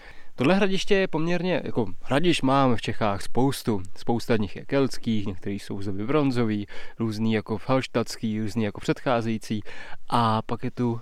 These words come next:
řada slovanských hradišť. A to jsou vlastně hradiště, u kterých začala historie osídlení toho, nebo skupiny lidí, který se považujeme my, ačkoliv jako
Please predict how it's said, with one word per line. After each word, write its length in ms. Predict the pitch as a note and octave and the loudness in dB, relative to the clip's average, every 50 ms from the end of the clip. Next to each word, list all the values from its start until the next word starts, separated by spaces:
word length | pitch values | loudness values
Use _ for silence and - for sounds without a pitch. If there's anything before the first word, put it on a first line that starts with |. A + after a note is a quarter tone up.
| - - | -8 -10
řada 380 | - G#2+ - A#2 A2 A2+ G#2+ G#2+ A2+ - - - - | -6 -4 -2 0 0 0 -2 -2 -4 -10 -18 -18 -14
slovanských 640 | - - B2 A#2 A2 A2+ A2+ - - - A2 F2+ F2+ | -8 -4 -2 0 2 0 0 -2 -4 -4 -4 -4 -2
hradišť. 520 | G2+ G#2 G2 - - - - - - - - - - - - - - - - - - - - - - | -2 -4 -4 -6 -8 -10 -12 -14 -14 -14 -14 -14 -12 -12 -14 -14 -14 -14 -14 -14 -16 -16 -14 -6 -2
A 400 | G#2 G#2 G2 F#2+ F#2+ F#2+ G2 G2 | -2 0 0 0 0 0 -2 -4
to 100 | - A#2 | -6 -6
jsou 140 | - - C#3+ | -2 0 0
vlastně 240 | C3 B2 - - C3+ | 0 0 0 0 0
hradiště, 420 | B2 A2+ A2 A#2 - - A#2+ A2 | 2 2 0 0 -2 0 -2 -2
u 20 | A2 | 0
kterých 240 | - - B2 A#2 | 0 0 0 0
začala 440 | A#2 A2 - - A#2+ A#2+ A#2 A#2 A#2 | 0 0 0 0 2 2 2 2 2
historie 460 | G#2+ A2 A2 G#2+ - - B2 A#2+ A#2+ | 0 0 0 0 2 2 2 2 2
osídlení 460 | A2+ A2 - B2 A#2 A#2+ A#2 A#2 A#2+ A#2 | 2 0 -2 -2 0 0 2 2 2 2
toho, 300 | - A2+ A#2 A#2+ A#2 G#2+ - - - - - - - - - - - - - - | 2 2 4 2 2 2 2 0 0 2 2 2 4 4 6 6 4 4 0 0
nebo 360 | - G#2+ G#2 G2+ G2 F#2+ - - | 2 2 4 4 4 4 4 4
skupiny 400 | - - - G#2+ - B2 A#2+ A#2 | 6 8 8 8 8 8 6 6
lidí, 360 | A2+ A#2 A2+ A#2+ B2 A#2+ A2+ | 4 4 4 6 6 6 4
který 180 | G#2 - A#2+ A2+ | 4 2 0 2
se 120 | - A2+ | 0 0
považujeme 520 | - A#2 G#2+ A2+ G2+ F#2+ A#2+ A2+ A#2 C3 A#2+ | 0 2 2 2 2 4 4 6 6 6 6
my, 260 | A2 G2+ A2 C3 D#3 A#2+ | 6 4 2 0 -2 -4
ačkoliv 420 | A2+ - - - G#2+ G#2+ G#2 - | -6 -4 -2 0 2 2 2 0
jako 280 | A2+ G#2 - - G#2+ | -2 -2 -2 -2 -2